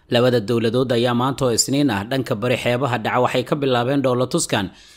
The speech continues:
iyadoo Kuuriyada Waqooyi ay cambaaraysay sida lagu sheegay dhoolatuskani military ee wadajirka ah. Waxaana suuragal ah in iyaga oo wada shaqayn ay dhex marayso Kuuriyada Waqooyi dalka Ruushka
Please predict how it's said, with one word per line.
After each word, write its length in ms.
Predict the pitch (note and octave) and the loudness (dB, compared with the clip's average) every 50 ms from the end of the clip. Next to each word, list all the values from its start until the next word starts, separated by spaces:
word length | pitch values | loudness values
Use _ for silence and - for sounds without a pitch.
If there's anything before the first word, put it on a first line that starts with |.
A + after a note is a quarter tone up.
| - - | -4 2
iyadoo 240 | F3+ G#3 A3 A3 F3 | 4 6 6 6 4
Kuuriyada 440 | - - - G3+ F3 E3 E3+ E3+ D#3+ D3 | 4 4 4 6 6 6 8 6 6 4
Waqooyi 400 | C#3+ D3 - C3+ C#3 D3+ D#3 C#3 | 4 2 2 2 4 4 4 4
ay 40 | G2 | 2
cambaaraysay 720 | G#2+ A#2+ A2 A2+ A2+ A2 A2 G#2+ G#2 G2+ - C3+ B2 A#2 A2+ | 0 0 0 0 0 0 0 0 -2 -2 0 0 0 0 -2
sida 260 | - - D#3+ D3 C#3+ | -2 -2 0 0 0
lagu 220 | B2+ B2 A#2+ B2 | 0 0 0 0
sheegay 360 | C#3+ B2+ - B2+ A2+ G#2+ B2+ B2 | -2 -2 0 -2 0 0 0 0
dhoolatuskani 640 | A#2+ A#2+ A#2 A#2 - - D#3 D3 - C#3+ B2+ C3+ C#3 | 2 0 0 0 0 -2 -2 -2 0 0 0 2 2
military 480 | B2+ A#2+ A#2 A2+ A2 - - B2 C#3 C#3 | 0 0 0 -2 -2 0 0 0 0 0
ee 100 | B2+ B2 | 0 0
wadajirka 580 | A2+ G#2+ A2+ G#2+ A2 - - A#2 - - G#2 G2 F#2 F#2+ | 0 0 2 0 0 0 -2 -4 -4 -2 -2 0 0 0
ah. 60 | F#2+ - - _ _ _ _ - | -2 -4 -10 _ _ _ _ -6
Waxaana 300 | - F#2 G2+ A2 A2+ A2+ | -4 0 0 0 0 0
suuragal 560 | G#2 - - A#2+ A#2 A#2 A2+ C3 D#3+ E3 C#3 | 0 0 0 0 0 0 0 2 2 2 2
ah 100 | A2+ G2+ - - - - - - _ | 0 -2 -4 -8 -16 -20 -20 -14 _
in 140 | - A3 A3+ | -2 0 2
iyaga 280 | G#3 F#3+ F#3+ G3 E3+ F3 | 4 4 4 4 4 2
oo 160 | E3+ D3+ D3 | 2 4 4
wada 160 | C#3+ C#3+ C#3+ | 4 2 2
shaqayn 400 | B2+ - - - - D#3+ E3+ E3 | 0 -2 -4 -2 0 0 2 2
ay 80 | D#3 D3+ | 2 0
dhex 160 | D3 D#3+ - | 0 -2 -2
marayso 380 | F3 E3+ D#3+ C3+ A#2+ - - B2 | 0 0 0 0 0 0 -2 -2
Kuuriyada 480 | - - E3 E3 C#3+ C3+ C#3+ D#3 C#3 C3+ | 0 2 4 4 4 6 4 4 2 2
Waqooyi 480 | B2 A2+ - - A#2+ A#2+ B2 C3+ C3+ | -2 -2 0 2 2 4 4 2 2
dalka 320 | A#2+ A#2 D#3 D3+ D#3 - D3 | 2 2 0 0 0 0 2
Ruushka 480 | D3+ F3+ E3+ C#3+ - - - A2 G2 | 4 4 4 4 2 -2 -4 -4 -6